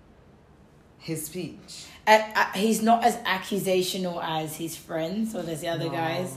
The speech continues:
Speaker 1: they went in.
Speaker 2: Yeah, and the fact that he says, "I am anxious to see justified,"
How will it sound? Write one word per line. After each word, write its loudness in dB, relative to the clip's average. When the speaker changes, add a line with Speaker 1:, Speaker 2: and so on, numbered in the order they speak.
Speaker 1:
they -2
went -6
in. -6
Speaker 2:
Yeah, -2
and 0
the 0
fact 8
that 4
he 2
says, 0
"I 2
am 2
anxious -4
to -8
see -6
justified," -8